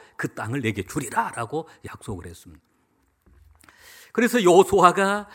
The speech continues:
이제 모세의 후계자가 되어서 그 가나안 땅을 정복해야 되는데, 앞에는 요단강이 있고, 그리고 그 첫 성 여리고성이 있습니다. 여리고성은 쉽게 정복할 수 있는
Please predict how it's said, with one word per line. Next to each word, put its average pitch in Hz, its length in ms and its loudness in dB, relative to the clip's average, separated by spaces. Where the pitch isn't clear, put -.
이제 139 80 -4
모세의 202 400 4
후계자가 220 560 -2
되어서 123 800 -4
그 - 160 -8
가나안 214 540 0
땅을 226 220 6
정복해야 180 580 -2
되는데, 151 480 -4
앞에는 170 520 -4
요단강이 135 680 -4
있고, 113 520 -10
그리고 240 480 -2
그 - 120 -18
첫 - 220 0
성 240 360 2
여리고성이 123 640 -4
있습니다. - 640 -20
여리고성은 135 720 -8
쉽게 - 600 -12
정복할 113 680 -12
수 - 140 -18
있는 131 320 -16